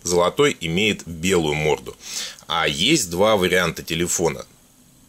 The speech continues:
Два гига оперативки, шестнадцать встроенной памяти и два гига оперативки, тридцать два гига встроенной памяти. Довольно простые материалы,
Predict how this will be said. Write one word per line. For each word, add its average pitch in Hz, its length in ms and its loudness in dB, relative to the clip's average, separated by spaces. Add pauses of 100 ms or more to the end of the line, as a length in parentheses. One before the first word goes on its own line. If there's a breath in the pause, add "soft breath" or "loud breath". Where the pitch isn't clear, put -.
(260)
Два 95 380 0
гига 82 380 0
оперативки, 85 680 -4
шестнадцать 82 600 -2
встроенной 87 440 0
памяти 175 540 -2 (260 loud breath)
и 98 120 -6
два 90 240 2
гига 80 280 0
оперативки, 120 800 -2
тридцать 101 400 -4
два 98 200 2
гига 90 440 0 (100)
встроенной 85 480 0
памяти. - 460 -4 (1800)
Довольно 101 500 2
простые 104 460 0
материалы, 202 720 2